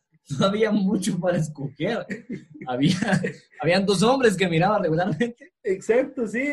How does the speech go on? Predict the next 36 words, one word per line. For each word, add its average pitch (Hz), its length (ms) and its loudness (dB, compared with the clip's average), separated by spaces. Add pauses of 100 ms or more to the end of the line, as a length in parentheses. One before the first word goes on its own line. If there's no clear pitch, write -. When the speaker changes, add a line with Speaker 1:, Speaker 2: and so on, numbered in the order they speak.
(200)
Speaker 2:
y 180 140 0
el, 160 180 -2
y 170 100 2
el, 170 220 0
y 175 40 4
el 160 100 0
del 156 180 0
caso 214 260 4
le 220 140 4
decía 202 280 2
siempre 190 260 -2
lo 175 120 2
mismo, 240 300 0
"Veinticinco 180 480 -4
libras 240 300 4
son 220 120 0
ciento 214 280 0
diez", 233 280 2
o 190 60 -6
sea, 160 340 -6
y 165 100 -10
entonces 180 300 -10
obviamente 185 760 -2
don 151 180 0
Francisco 165 840 0
<laughs> - 20 -8
llevaba 175 360 2
las 180 160 2
de 160 100 -4
ganar 165 420 0
ahí. 185 160 -2 (1500)
Speaker 1:
Don 202 120 2
Francisco 196 420 4
me 208 120 4
hablaba 190 240 4
más. 185 520 4